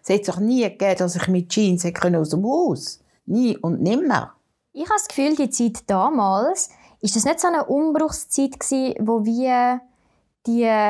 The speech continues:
Speaker 2: Welle an strengen Eltern wie ein bisschen unterbrochen hat? Also weißt, hast, hast du zum Beispiel auch Kollegen gehabt, wo dann auch so gewesen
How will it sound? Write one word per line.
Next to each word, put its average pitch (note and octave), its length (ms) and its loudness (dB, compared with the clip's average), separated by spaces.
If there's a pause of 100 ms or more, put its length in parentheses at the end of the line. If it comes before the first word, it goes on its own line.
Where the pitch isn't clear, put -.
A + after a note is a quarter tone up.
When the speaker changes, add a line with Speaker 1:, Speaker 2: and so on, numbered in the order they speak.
(1040)
Speaker 2:
Welle A3 680 0
an A3 120 0
strengen A3 500 0
Eltern A3 380 0
wie A3+ 60 2
ein A3 60 2
bisschen A3 360 2
unterbrochen G3+ 600 0
hat? F3 180 2 (520)
Also A3 180 0
weißt, C#4+ 180 0
hast, A#3+ 340 -2
hast G#3+ 140 -2
du - 100 -8
zum A3 40 2
Beispiel A3+ 240 -2
auch B3+ 360 0
Kollegen A#3+ 520 0
gehabt, A#3 560 0 (380)
wo G#3+ 840 0 (140)
dann G3+ 160 0
auch A#3+ 120 2
so D#4 140 0
gewesen D4 300 0